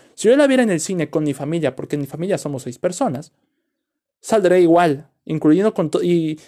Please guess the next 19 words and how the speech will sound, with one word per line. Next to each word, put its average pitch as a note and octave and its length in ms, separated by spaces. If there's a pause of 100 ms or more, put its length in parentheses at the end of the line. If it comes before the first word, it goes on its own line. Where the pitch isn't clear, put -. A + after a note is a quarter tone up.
(140)
aparte E3+ 400
del G#3 120
combo, F#3 260
ahí G#3+ 120
se G3 100
van F#3 140
otros F3+ 260
seiscientos D3+ 600
pesos. F3 420 (440)
Así D3 220
que F3 160
tres-, D3+ 320
eh, D3 420
verla F3+ 480
aquí F3 320
ya E3+ 140
sería E3 300
más D#3+ 260
razonable, D3+ 840